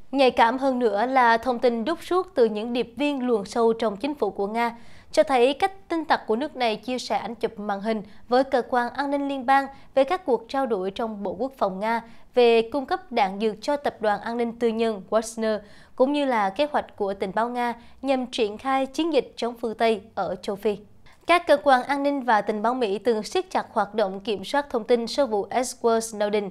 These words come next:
Nhà thầu của Cơ quan An ninh Quốc gia Mỹ, N S A, rời đất nước với lượng lớn tài liệu mật và chia sẻ chúng cho truyền thông. Snowden nói rằng, động thái này nhằm hé lộ những góc khuất và hành động lạm dụng của tình báo Mỹ.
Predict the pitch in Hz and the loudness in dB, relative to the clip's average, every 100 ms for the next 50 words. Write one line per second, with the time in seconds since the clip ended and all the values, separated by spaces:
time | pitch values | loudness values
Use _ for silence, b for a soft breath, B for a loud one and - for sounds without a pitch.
0 | B B B - 277 269 254 240 247 208 | B B B -2 0 4 4 4 2 0
1 | - 285 285 269 254 233 233 220 214 330 | 2 0 4 4 4 0 -4 -4 -4 -6
2 | - 202 208 202 233 262 B B 247 247 | -4 -4 -2 -2 -2 -6 B B 2 2
3 | 233 - 262 - 240 233 226 B B - | 0 -4 -6 -4 0 0 -2 B B 2
4 | 262 240 294 311 349 370 233 233 233 330 | 6 6 6 2 0 0 0 2 2 2
5 | 277 185 196 214 277 220 190 180 214 202 | 2 0 0 -2 -2 -2 -2 -2 0 -2
6 | B B - 240 254 294 262 196 220 226 | B B 2 2 2 0 0 -2 -2 -4
7 | 269 226 202 196 196 226 214 B B B | -2 -2 -2 -4 0 -2 -2 B B B
8 | B - 254 240 226 208 214 262 233 208 | B -8 0 2 2 0 -2 0 -2 -2
9 | 190 B B 240 247 247 320 302 247 233 | -8 B B 4 4 4 0 4 4 2
10 | 220 240 247 240 320 285 202 208 202 202 | -2 -2 -2 0 0 2 0 -2 -4 -4
11 | 269 - 359 - 220 208 190 190 180 196 | -4 0 -2 0 -4 -4 -2 -2 -2 -4
12 | 185 185 214 180 175 196 190 180 190 226 | -4 0 -2 -2 -6 -6 -4 -4 -4 -2
13 | 214 214 | -2 -2